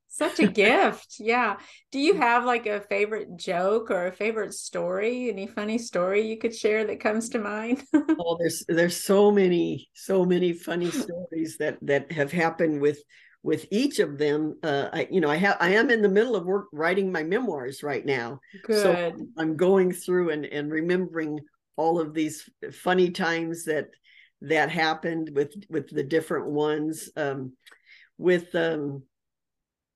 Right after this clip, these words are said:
Speaker 2: I remember one, it's not, it's not so funny, but it was, it, it, it kinda ended up funny, but I was delivering jokes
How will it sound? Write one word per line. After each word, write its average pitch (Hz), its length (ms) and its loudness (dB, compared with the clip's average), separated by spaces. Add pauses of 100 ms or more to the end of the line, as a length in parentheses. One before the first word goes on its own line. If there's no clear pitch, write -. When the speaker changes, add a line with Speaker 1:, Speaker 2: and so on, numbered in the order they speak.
(340)
Speaker 2:
I 160 80 0
remember 180 440 4
one, 190 400 -2 (460)
it's - 340 -20
not, 220 140 4
it's 190 220 2
not 220 160 2
so 165 140 0
funny, 196 300 2
but 170 160 0
it 160 100 0
was, 160 140 -4 (100)
it, - 180 -6
it, 165 220 -4
it 151 240 -2
kinda 170 500 2 (100)
ended 175 260 2
up 180 180 -4
funny, 147 360 -6 (340)
but 165 240 2
I 160 60 2
was 185 180 2
delivering 208 560 2
jokes 180 520 -4